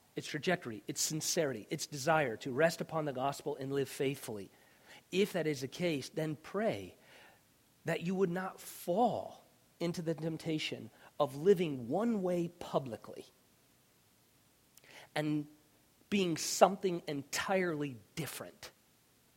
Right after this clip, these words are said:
before the Lord. There's a minister who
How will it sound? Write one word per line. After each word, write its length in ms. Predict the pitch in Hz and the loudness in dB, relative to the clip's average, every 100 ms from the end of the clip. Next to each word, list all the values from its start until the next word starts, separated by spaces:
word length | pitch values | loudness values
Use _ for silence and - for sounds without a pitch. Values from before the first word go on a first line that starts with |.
| _ _ _ - | _ _ _ -8
before 320 | 139 127 104 | -6 -4 -6
the 80 | 95 | -8
Lord. 340 | 87 82 - - _ _ _ _ _ _ _ _ _ _ _ _ _ _ _ _ _ _ _ _ _ - | -12 -12 -16 -20 _ _ _ _ _ _ _ _ _ _ _ _ _ _ _ _ _ _ _ _ _ -10
There's 200 | 135 143 | -8 -6
a 20 | |
minister 720 | 147 156 156 - 117 101 98 - _ _ _ _ _ _ _ _ _ _ _ _ _ - - | -4 -2 -4 -8 -12 -12 -14 -18 _ _ _ _ _ _ _ _ _ _ _ _ _ -14 -8
who 460 | - 151 131 120 | -2 0 0 -4